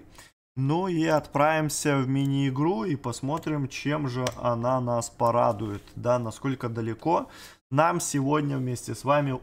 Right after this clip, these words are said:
удастся вообще всё это дело пройти и что-либо забрать за двести двадцать энергии. Плюс у меня уже четыре хода сделано.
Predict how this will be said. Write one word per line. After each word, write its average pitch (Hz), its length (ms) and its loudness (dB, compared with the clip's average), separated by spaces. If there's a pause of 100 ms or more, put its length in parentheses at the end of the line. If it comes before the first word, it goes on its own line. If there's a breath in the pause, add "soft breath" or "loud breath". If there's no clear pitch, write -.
удастся 123 640 -2
вообще 117 380 -4
всё 120 240 -6
это 113 220 -8
дело 120 340 0
пройти 123 800 -4
и 160 180 -2
что-либо 127 760 0
забрать 117 640 0 (320 loud breath)
за 147 260 4
двести 139 600 0
двадцать 127 640 0
энергии. 170 480 2
Плюс 143 480 0
у 127 80 -4
меня 123 260 2
уже 123 220 0
четыре 123 320 -4
хода 123 400 -2 (320 loud breath)
сделано. 110 500 0